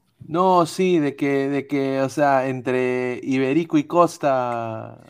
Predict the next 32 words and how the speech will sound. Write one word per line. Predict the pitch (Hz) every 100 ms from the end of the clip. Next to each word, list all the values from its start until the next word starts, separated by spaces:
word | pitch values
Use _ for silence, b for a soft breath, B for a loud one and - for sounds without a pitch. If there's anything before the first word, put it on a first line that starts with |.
| -
Luis | 117 156 170
prefiere | 160 131 - 160
Iberico. | 170 143 135 175 - 117 110 _ _ _ _ _ _ _ _ _ _ _
¿Tú, | 170 160
tú | 160 170
prefieres | 165 147 170 170 160
a, | 147 131 127 123
a | 120
Costa? | 170 196 190 156
O | 135
sea, | 143 123
¿tú | 127 151
quisieras | - 143 180 185
que | - -
Costa | 180 175 156
tenga | 170 170
minutos | 151 135 180 190 156
en | 135
este | 151 160
partido? | 151 123 - 220 135
Yo | 131
creo | 147 123
que | 107
Costa | 135 131 123
va | 117
a |
ser | 123
una | 127 120
arma | 123 127 120
muy | 123 123
buena | 131 127 113
para | 110 101 98 98